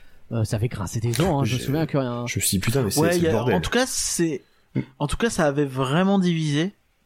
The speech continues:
Speaker 3: Euh, je pense que les gens étaient contents parce que, euh, de toute façon, il y avait un, il y avait quand même une attente très positive sur cette parade parce que c'était la,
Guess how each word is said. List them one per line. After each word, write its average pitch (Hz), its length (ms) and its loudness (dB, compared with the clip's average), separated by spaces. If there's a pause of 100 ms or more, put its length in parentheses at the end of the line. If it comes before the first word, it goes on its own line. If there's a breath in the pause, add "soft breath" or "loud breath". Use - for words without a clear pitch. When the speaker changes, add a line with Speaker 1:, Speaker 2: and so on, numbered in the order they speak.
Speaker 3:
Euh, 117 720 0 (400 loud breath)
je - 100 -12
pense 185 120 0
que - 80 -2
les 175 120 2
gens 214 100 2
étaient 185 160 0
contents 165 340 0
parce - 140 -6
que, - 240 -4 (320)
euh, 147 80 -2
de 139 120 -2
toute 147 140 -6
façon, 165 200 0
il 180 80 4
y - 20 4
avait 139 220 0
un, 120 240 0
il 107 40 -4
y 135 60 0
avait 143 80 2
quand 180 180 2
même 180 80 4
une 151 140 4
attente 160 420 -2
très - 140 -4
positive 160 400 -6
sur - 120 -12
cette 131 160 -6
parade 156 240 0
parce - 120 -8
que - 80 -8
c'était - 220 -4
la, 123 180 0